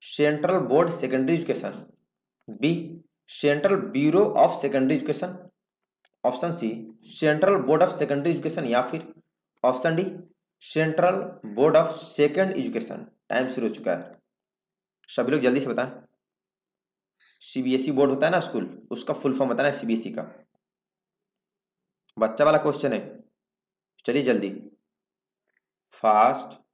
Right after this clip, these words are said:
टाइम अप। तो सीबीएसई का फुल फॉर्म होता है सेंट्रल बोर्ड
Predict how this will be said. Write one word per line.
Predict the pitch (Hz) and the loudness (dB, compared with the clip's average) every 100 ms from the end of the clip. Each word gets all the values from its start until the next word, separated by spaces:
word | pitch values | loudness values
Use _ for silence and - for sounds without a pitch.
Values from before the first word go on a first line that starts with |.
| _ _ _ _ _ _ _ _ _ _ _ _ _ _ _ _ _ _ _ _ - | _ _ _ _ _ _ _ _ _ _ _ _ _ _ _ _ _ _ _ _ 0
टाइम | 123 131 | 2 4
अप। | 110 110 - - - _ _ | 0 -2 -10 -18 -20 _ _
तो | - | -14
सीबीएसई | - 131 135 135 | -6 0 0 2
का | 175 | 2
फुल | 175 160 | 2 0
फॉर्म | 170 | 0
होता | 113 101 | 0 -2
है | 104 - - _ _ _ _ _ _ _ _ _ _ _ _ _ - | -2 -8 -20 _ _ _ _ _ _ _ _ _ _ _ _ _ -16
सेंट्रल | - 131 131 147 160 165 - - - _ _ _ _ | -2 0 2 4 4 0 -10 -20 -20 _ _ _ _
बोर्ड | 113 104 135 170 | -10 2 4 4